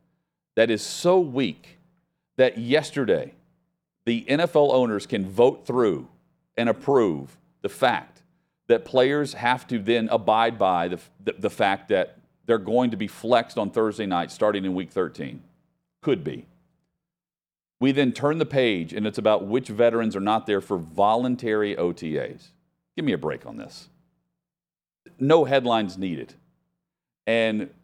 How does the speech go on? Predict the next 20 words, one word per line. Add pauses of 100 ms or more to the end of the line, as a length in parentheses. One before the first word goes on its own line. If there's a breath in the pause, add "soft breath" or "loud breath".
and
I'm
to
blame,
too,
because
I've
played
into
this
for
years,
and
I
refuse
to
do
it
moving
forward.